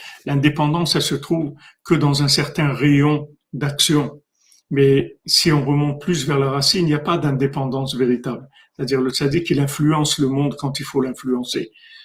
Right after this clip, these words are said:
Donc, quand on, on se re-, on, on est, on se considère comme quelqu'un qui,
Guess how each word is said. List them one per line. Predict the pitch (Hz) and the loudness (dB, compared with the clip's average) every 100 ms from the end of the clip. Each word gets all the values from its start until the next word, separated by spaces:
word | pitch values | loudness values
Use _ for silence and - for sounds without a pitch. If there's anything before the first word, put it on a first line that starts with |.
| - - | -20 -2
Donc, | 143 131 - - | -2 -2 -8 -2
quand | 180 175 | -2 0
on, | 170 165 - - - | -2 -2 -6 -12 -10
on | - | -4
se | 139 156 | 2 6
re-, | 165 165 | 6 4
on, | 147 139 135 - - _ - | 2 0 -2 -10 -20 _ -6
on | 151 139 | -2 0
est, | 135 - - | 0 -2 -6
on | 151 | -6
se | - | -2
considère | 147 151 147 160 143 151 123 - _ _ - _ | 0 2 0 0 4 2 2 -6 _ _ -20 _
comme | - 151 | -4 -2
quelqu'un | - 143 143 151 143 | 2 0 2 0 0
qui, | 139 135 123 123 - | -2 -2 0 -2 -4